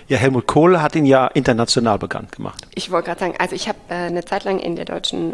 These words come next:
Speaker 2: äh, Botschaft in Helsinki, äh, gearbeitet und mein, äh, Botschafter hat gesagt, wie er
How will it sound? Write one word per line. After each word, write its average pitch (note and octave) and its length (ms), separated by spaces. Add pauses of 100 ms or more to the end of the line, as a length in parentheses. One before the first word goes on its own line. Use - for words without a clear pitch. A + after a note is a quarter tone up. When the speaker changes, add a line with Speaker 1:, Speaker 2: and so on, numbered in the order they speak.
Speaker 2:
äh, D#3+ 160
Botschaft F#3 400
in D#3+ 80
Helsinki, B3 560
äh, A3 280
gearbeitet A3 640 (460)
und F3+ 320
mein, E3+ 300
äh, E3 300
Botschafter G3 440
hat F3+ 160
gesagt, F#3+ 560
wie F3 80
er E3 140